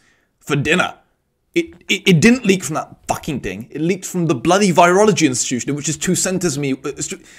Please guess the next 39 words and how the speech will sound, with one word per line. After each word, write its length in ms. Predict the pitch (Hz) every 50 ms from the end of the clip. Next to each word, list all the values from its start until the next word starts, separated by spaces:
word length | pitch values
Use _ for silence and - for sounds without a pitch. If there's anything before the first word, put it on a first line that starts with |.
| - -
it's 180 | - 208 208 -
like, 200 | 240 226 202 -
this 240 | - 233 277 - -
whole 140 | - 196 180
thing 200 | - 156 123 110
is 140 | 104 85
insane. 420 | 90 92 90 - 107 87 80 73 - _ _ _ _ _ -
I, 120 | 156 160 -
I 100 | 180 180
give 200 | 139 139 151 135
up, 240 | 110 92 - - - -
honestly. 300 | 127 127 117 - 104 104
You 120 | 117 131
can 160 | - 170 165 -
only 540 | 160 170 190 196 202 208 202 - - - -
view 260 | 127 117 113 143 135
this 220 | 101 98 87 -
in 60 | 104 101
a 60 | 92
comedic 400 | - 117 113 110 104 101 - 107
manner, 300 | 110 104 90 82 - - _ _ _ _ _ _ _ _ _ _ _ _ _ _
because 300 | - 113 - 147 123 113
otherwise 400 | 131 131 135 127 120 117 117 113
you 60 | 113
just 160 | 104 107 - -
go 100 | 110 101
insane. 400 | 98 90 - 110 85 69 - _ _ _ _ _ _ _ -
Otherwise 340 | 127 135 139 127 123 123 120
you 60 | 104
just 140 | 107 - -
realize 240 | 113 104 101 104
how 80 | - 110
much 200 | 104 104 - -
corruption 400 | - - 113 104 - - - 110
is 240 | 95 90 - - - -
engaged 360 | 104 95 92 101 101 - -
within 220 | 104 98 101 101 113
the 60 | 117
world, 260 | 113 107 107 107 -